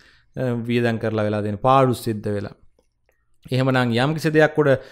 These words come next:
ඔබ ව්‍යාපාර කටයුතු සඳහා යම්කිසි දුර ගමනක් යනවා නැත්නම් වෙනවා හරි සාකච්ඡාවක් දරන යම්කිසි දෙයක් ඔබ ලෑ-, සූදානම් කරලා, ඒ ඉවෙන්ට් එකක් හරි සූදානම් කරලා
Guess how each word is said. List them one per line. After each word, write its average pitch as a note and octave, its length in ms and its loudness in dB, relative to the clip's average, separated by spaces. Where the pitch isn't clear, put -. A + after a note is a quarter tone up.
ඔබ B2 140 -4
ව්‍යාපාර C#3 420 6
කටයුතු D3+ 340 2
සඳහා D3 420 2
යම්කිසි C3+ 300 2
දුර B2+ 180 2
ගමනක් B2 420 0
යනවා A#2+ 220 -2
නැත්නම් A#2 340 -2
වෙනවා A#2+ 220 0
හරි A#2 140 0
සාකච්ඡාවක් B2 680 0
දරන A#2 200 -2
යම්කිසි A#2+ 340 -2
දෙයක් A#2+ 260 2
ඔබ C3 100 4
ලෑ-, A#2+ 240 4
සූදානම් C3 540 2
කරලා, B2 340 2
ඒ A#2+ 120 0
ඉවෙන්ට් B2 320 0
එකක් B2 160 2
හරි A#2+ 100 -2
සූදානම් B2 440 2
කරලා A#2+ 320 0